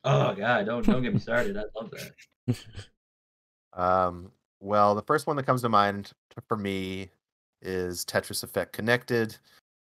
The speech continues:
Speaker 3: Uh, I think that Tetris is a pretty universal game. Just about anybody knows how to play it. It's got these beautiful colors and wonderful soundtrack. You can either be competitive or cooperative. It's on Game Pass.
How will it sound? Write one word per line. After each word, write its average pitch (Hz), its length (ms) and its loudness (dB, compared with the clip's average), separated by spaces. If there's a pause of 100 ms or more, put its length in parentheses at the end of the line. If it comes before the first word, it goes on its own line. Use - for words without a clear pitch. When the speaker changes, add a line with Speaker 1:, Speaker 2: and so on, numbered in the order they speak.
(200)
Speaker 3:
Uh, 80 320 0
I 82 40 -4
think 92 240 -8
that 90 180 -6
Tetris - 420 -2
is 90 140 -6
a 90 60 -6
pretty 92 220 -4
universal 95 480 -2
game. 92 380 -4
Just 85 140 -10
about 90 180 0
anybody 90 340 -4
knows 87 240 -6
how 82 260 -4
to 85 60 -4
play 80 360 -6
it. - 180 -8 (500)
It's - 60 -20
got 85 240 -4
these 82 160 -10
beautiful 92 360 -4
colors 90 720 -2 (420)
and 80 520 -8 (140)
wonderful 92 400 -2
soundtrack. 85 760 0 (440)
You - 80 -20
can 90 120 -10
either 87 200 -6
be 87 220 -6
competitive 92 880 -6
or 87 240 -4
cooperative. 101 1040 2 (380)
It's - 100 -14
on 101 220 2
Game 95 240 -4
Pass. 92 680 -2